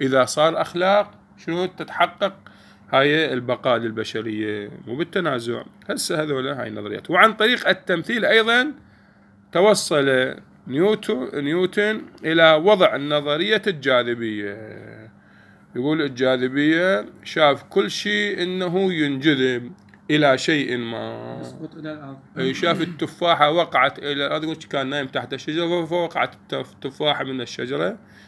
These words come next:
Speaker 1: اكتشف نظرية الجاذبية. ليش ما صعدت لفوق التفاحة؟ ليش نزلت إلى الأرض؟ ها؟ فاكتشف الجاذبية. لأنه لاحظ وجه شبه بين سقوط الأجسام نحو الأرض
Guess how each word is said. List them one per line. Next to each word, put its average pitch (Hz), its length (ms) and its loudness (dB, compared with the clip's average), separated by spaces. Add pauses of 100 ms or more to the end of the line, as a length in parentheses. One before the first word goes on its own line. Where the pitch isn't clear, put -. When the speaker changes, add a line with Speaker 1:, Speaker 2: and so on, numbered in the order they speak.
(120)
Speaker 1:
اكتشف 180 580 -2 (440)
نظرية 147 480 2
الجاذبية. 120 580 0
ليش 156 160 -4
ما 127 120 2
صعدت 143 400 -4
لفوق 151 400 8
التفاحة؟ - 720 -6
ليش 139 280 -6
نزلت 139 320 -4
إلى 120 140 -2
الأرض؟ 107 340 -4 (260)
ها؟ 147 300 -2 (440)
فاكتشف 185 500 -2
الجاذبية. 135 760 0 (340)
لأنه 190 440 4
لاحظ 196 420 6
وجه 175 380 0
شبه 202 380 -2
بين 165 380 -4
سقوط 190 440 -2
الأجسام 208 1000 4
نحو 175 260 4
الأرض 220 400 6